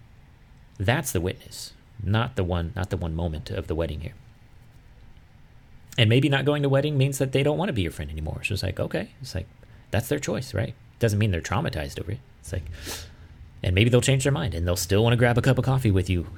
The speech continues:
someday. It's like, it's like you're assuming things about the future that have not happened. You don't know they're gonna happen. And so that's,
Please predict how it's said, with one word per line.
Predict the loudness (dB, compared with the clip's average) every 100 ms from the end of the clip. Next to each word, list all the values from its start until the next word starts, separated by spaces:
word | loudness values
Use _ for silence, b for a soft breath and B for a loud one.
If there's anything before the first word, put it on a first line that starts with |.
| -6
someday. | 0 0 0 -4 -8
It's | -6
like, | -4 -4 -6 -12 -16 -12 -10 -6
it's | -6
like | -4 2
you're | 4 4
assuming | 0 2 2 4 2 2
things | 0 0
about | -2 -2
the |
future | -4 -2 -2 -4 -12 -16 -20 -20 -20 -20 -20 -6
that | -2 2
have | 2
not | 2 2
happened. | 0 0 0
You | 0
don't | 0
know | 0
they're | 0
gonna | -2 -6
happen. | -8 -8 -8 -8 -10 -14 -18 -18 -18 -18 -12
And | -10
so | -6 -2
that's, | 0 -2